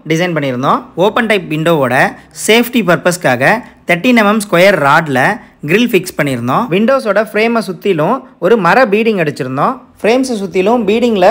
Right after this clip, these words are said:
வுட் ஒர்க் பண்ணும் பொழுது வுட்டுக்கும் வால்க்கும் இடைப்பட்ட கேப் தெரியாம இருக்குங்க. விண்டோஸோட ஹார்ட்வேர் ஐட்டம்ஸ் எல்லாமே எஸ் எஸ் மெட்டீரியல்ல யூஸ் பண்ணியிருந்தோம். ஓப்பன் டைப்புக்கு ஐமேக்ஸ் இன்ச்சஸ் யூஸ் பண்ணியிருந்தோம். ரெண்டு டவர் போல்ட் டாப்லையும் பாட்டம்லையும் கொடுத்து மிடில்ல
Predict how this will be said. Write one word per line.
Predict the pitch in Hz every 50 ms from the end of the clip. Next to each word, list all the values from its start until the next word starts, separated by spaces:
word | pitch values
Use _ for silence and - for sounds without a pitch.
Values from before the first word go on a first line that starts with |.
| 226
வுட் | 220 190 180 208
ஒர்க் | 220 202 165 160
பண்ணும் | 160 160 165 160
பொழுது | 147 139 131 127 165 220 269 - - - - - - 165
வுட்டுக்கும் | 190 196 208 262 220 226 269 254 220 180
வால்க்கும் | 175 190 214 214 202 240 226
இடைப்பட்ட | 196 196 208 202 214 175 175 165 143
கேப் | 165 185 220 220 - -
தெரியாம | 170 160 165 165 165 170 180 165
இருக்குங்க. | 139 113 120 120 117 117 120 - 151
விண்டோஸோட | 175 202 226 269 269 269 190 151 139 139 151 202 233 214 160 -
ஹார்ட்வேர் | - 180 202 220 226 226 202
ஐட்டம்ஸ் | 190 180 180 170 165 165 160 147
எல்லாமே | 151 160 156 151 160 190 247 285 285 - - _ _ 147 160
எஸ் | 165 - 247
எஸ் | 233 - 190
மெட்டீரியல்ல | 175 170 185 180 175 170 160 160 185 214 202
யூஸ் | 175 165 170 -
பண்ணியிருந்தோம். | 151 143 135 123 123 131 151 208 254 254 - _ - 160
ஓப்பன் | 202 226 220 254 233 196
டைப்புக்கு | 180 170 - - 123 139 185 226 254 247 - - -
ஐமேக்ஸ் | 185 208 240 240 226 226 208 190
இன்ச்சஸ் | 190 - 208 190 165 156
யூஸ் | 156 151 -
பண்ணியிருந்தோம். | 160 147 139 127 120 135 156 196 247 254 - - - _ - 156
ரெண்டு | 190 233 254 269 202 -
டவர் | 180 196 220 226 202 208
போல்ட் | 185 175 208 226 202 185
டாப்லையும் | 175 185 - 190 196 202 185 170
பாட்டம்லையும் | 170 165 170 165 165 175 180 165 151
கொடுத்து | 139 135 131 180 208 254 262 - - _ _ - 175
மிடில்ல | 202 202 277 269 220 180